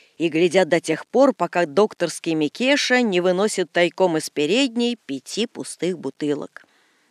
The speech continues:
Когда подают разварного осетра, Марфуткин вспоминает, что он забыл свой портсигар в санях и идет в конюшню.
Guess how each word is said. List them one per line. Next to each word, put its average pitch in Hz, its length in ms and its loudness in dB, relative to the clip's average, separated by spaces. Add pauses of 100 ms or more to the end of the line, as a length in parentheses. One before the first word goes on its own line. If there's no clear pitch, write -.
(960)
Когда 277 280 0
подают 214 420 0
разварного 180 580 -2
осетра, 285 520 -2 (560)
Марфуткин 302 520 4
вспоминает, 294 480 4
что - 180 2
он 254 80 4
забыл 262 280 2
свой 214 220 2
портсигар 202 680 0
в - 40 -8
санях 269 560 2
и 156 140 0
идет 202 240 0
в - 80 -20
конюшню. 143 680 -4